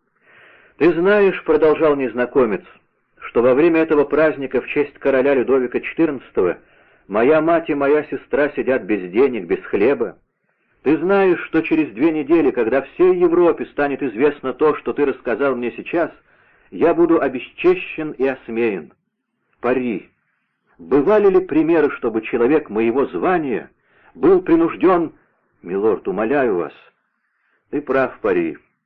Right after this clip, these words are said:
Я жалкий трус. И если я сам ничего не делаю для себя, то кто поможет мне? Нет-нет, Пари, у меня есть руки, есть шпага».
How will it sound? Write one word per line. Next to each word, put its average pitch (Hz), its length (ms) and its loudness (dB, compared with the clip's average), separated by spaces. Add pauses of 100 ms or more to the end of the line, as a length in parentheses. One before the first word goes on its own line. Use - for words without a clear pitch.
(340)
Я 113 160 -4
жалкий 147 340 -4
трус. 131 280 -4 (720)
И 101 100 -4
если 170 280 2
я 170 140 2
сам 160 220 0
ничего 135 320 -2
не 135 120 -2
делаю 143 300 2
для 113 140 -2
себя, 92 400 -4 (300)
то 101 140 -4
кто 160 260 0
поможет 131 480 -6
мне? 80 260 -12 (140)
Нет-нет, 120 540 -4
Пари, 110 480 -2 (340)
у 101 80 -4
меня 110 240 -2
есть 123 400 0
руки, 120 340 -2
есть 110 380 -2 (160)
шпага». 92 720 -4